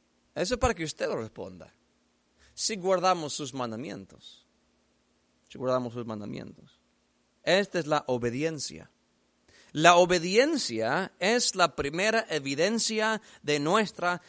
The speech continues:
relación con el Señor. La obediencia es un tema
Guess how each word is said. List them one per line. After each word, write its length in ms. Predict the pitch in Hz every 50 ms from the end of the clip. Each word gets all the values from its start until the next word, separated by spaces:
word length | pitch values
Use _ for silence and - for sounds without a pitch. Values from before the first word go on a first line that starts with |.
| - _ -
relación 800 | - 147 151 143 135 - - 180 185 185 185 180 180 185 180 - _ _ -
con 240 | - 185 170 156
el 420 | 151 151 151 151 151 151 156 151 139 _ _ _
Señor. 800 | - - - - 165 156 147 156 170 170 160 143 120 104 - - _ - - -
La 160 | 160 190 202
obediencia 800 | 226 226 202 214 196 196 220 262 294 320 277 - - 165 165 175
es 280 | 196 202 196 - -
un 220 | 247 254 262 240 233
tema 540 | - 240 233 214 185 156 143 143 151 170